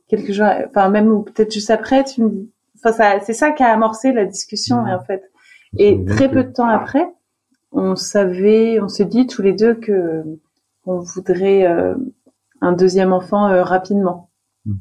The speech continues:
Speaker 1: Donc on savait pas quelle, exactement quelle serait la, la temporalité et, et tout ça, mais en fait, bah, c'est venu, euh, très rapidement. Euh,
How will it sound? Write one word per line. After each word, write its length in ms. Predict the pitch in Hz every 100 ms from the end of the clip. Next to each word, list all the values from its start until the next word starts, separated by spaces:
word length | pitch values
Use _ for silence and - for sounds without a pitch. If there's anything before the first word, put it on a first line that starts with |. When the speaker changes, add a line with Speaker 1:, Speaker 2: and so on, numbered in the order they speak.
| -
Speaker 1:
Donc 140 | 185 -
on 20 |
savait 220 | - 160
pas 160 | 156 175
quelle, 200 | 175 160
exactement 520 | - - 160 - 165
quelle 160 | 170 160
serait 260 | - 170 170
la, 220 | 165 -
la 140 | 180
temporalité 880 | 170 175 175 170 170 170 208 208 208 -
et, 500 | 170 165 160 160 165 _ _ _ _ 294 _
et 380 | - 180 170 170
tout 60 | 170
ça, 180 | - 247
mais 160 | 240
en 120 | 190 175
fait, 320 | 196 190 180
bah, 120 | 170
c'est 180 | 170 -
venu, 240 | 170 175 185
euh, 420 | 180 156 147 147 -
très 220 | - - 180
rapidement. 680 | 170 165 180 180 196 220 220 _ - - - - 180
Euh, 360 | 170 165 165